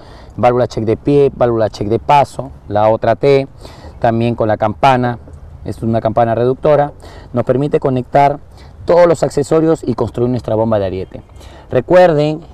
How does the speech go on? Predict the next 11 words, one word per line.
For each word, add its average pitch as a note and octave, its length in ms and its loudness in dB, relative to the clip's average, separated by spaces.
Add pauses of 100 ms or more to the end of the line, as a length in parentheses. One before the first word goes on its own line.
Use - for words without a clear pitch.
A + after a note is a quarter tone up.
(120)
es - 140 -10
importante C#3 760 0 (340)
que A#2+ 100 -2
los A#2+ 160 0
niples D#3 680 0
tienen C3+ 200 0
que C3 120 -2
ser B2 240 -2
de G#2+ 160 0
una C3+ 260 0
pulgada D3+ 680 2